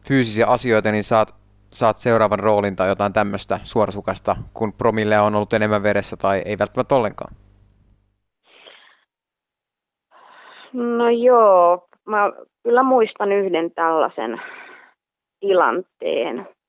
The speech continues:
Speaker 2: Mä olin ehdolla päärooliin yhdessä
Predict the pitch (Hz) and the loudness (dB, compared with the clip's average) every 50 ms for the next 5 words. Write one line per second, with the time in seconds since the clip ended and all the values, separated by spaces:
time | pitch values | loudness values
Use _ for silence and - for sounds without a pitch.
0 | _ _ _ _ _ _ _ _ _ _ _ _ _ _ _ _ _ _ _ _ | _ _ _ _ _ _ _ _ _ _ _ _ _ _ _ _ _ _ _ _
1 | _ - 175 160 208 240 226 208 196 185 175 180 170 165 165 165 - _ _ _ | _ -10 -8 -4 -4 -2 0 0 -2 -2 -2 -4 -4 -2 -4 -6 -8 _ _ _
2 | _ _ 165 165 - - - - - - - 208 214 214 208 214 208 - 202 202 | _ _ -6 -4 -4 -4 -6 -6 -8 -4 -4 -4 -2 -4 -4 -6 -6 -8 -8 -10
3 | 208 208 - - | -10 -12 -14 -18